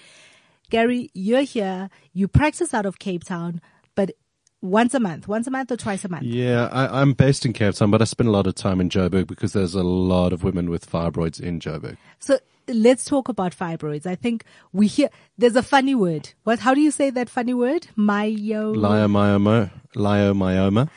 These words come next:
Speaker 1: Leiomyoma. That's the word that doctors use to confuse the hell of
Speaker 2: <laughs> That's
Speaker 1: out of
Speaker 2: right.
Speaker 1: us.
Speaker 2: That's, that's the one makes us feel very professional.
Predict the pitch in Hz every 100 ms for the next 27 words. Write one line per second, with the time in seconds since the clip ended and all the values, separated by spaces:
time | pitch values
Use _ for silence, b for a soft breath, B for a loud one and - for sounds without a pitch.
0 | B B 185 185 196 202 214 214 202 196
1 | 185 180 185 180 156 165 - 170 220 233
2 | - 254 208 196 196 175 190 185 220 180
3 | 190 180 - - 175 - 196 185 - 160
4 | 175 180 165 120 98 - - 98 87 120
5 | 113 127 95 107 - - 120 127 107 107
6 | 107 110 107 - 127 104 107 98 110 101
7 | 101 - 113